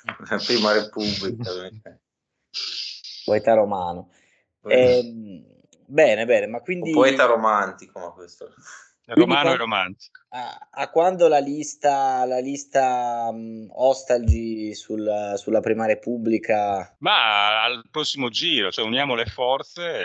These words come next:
Speaker 3: e... Tanto presentare una lista, come abbiamo visto anche in queste elezioni, e presentare un simbolo non, non costa quasi nulla, ecco. Quindi ma-, magari potremo fare la, la finta di, di, di, quantomeno di presentare il simbolo al Viminale.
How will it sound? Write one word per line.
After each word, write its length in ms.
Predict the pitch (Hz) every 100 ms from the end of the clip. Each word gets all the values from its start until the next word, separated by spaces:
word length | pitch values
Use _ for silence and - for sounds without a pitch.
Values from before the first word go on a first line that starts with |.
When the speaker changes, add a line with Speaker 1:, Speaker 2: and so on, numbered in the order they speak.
| 85 87 87 104
Speaker 3:
e... 100 | - _ _
Tanto 240 | 139 135
presentare 400 | 135 120 131 147
una 120 | 143 147
lista, 460 | 180 175 127 107
come 160 | 117 110
abbiamo 260 | 117 120 113
visto 280 | 131 -
anche 220 | 107 - 117
in 80 | 113
queste 260 | 127 -
elezioni, 640 | 120 - 143 175 165 123 110
e 240 | 98 104 -
presentare 360 | 107 110 127
un 80 | 120
simbolo 520 | - 165 175 135 113
non, 160 | 101 101
non 160 | 110
costa 280 | 107 117 120
quasi 320 | - 123 113
nulla, 400 | 117 110 92 92
ecco. 220 | 90 _ - _ - _ _ _
Quindi 380 | - 151 151 131
ma-, 160 | 123 139
magari 400 | 139 127 139 147
potremo 400 | 127 117 110 107
fare 380 | - 104 110 107
la, 680 | 95 92 92 90 90 87 92
la 100 | 120
finta 540 | - 131 110 104 127
di, 280 | 117 92 87
di, 120 | 87 -
di, 160 | _ _ _
quantomeno 400 | - 123 - 135
di 60 | 160
presentare 400 | 113 107 110 110
il 80 | 113
simbolo 420 | - 113 117 107
al 100 | 95
Viminale. 600 | 92 90 92 95 82 82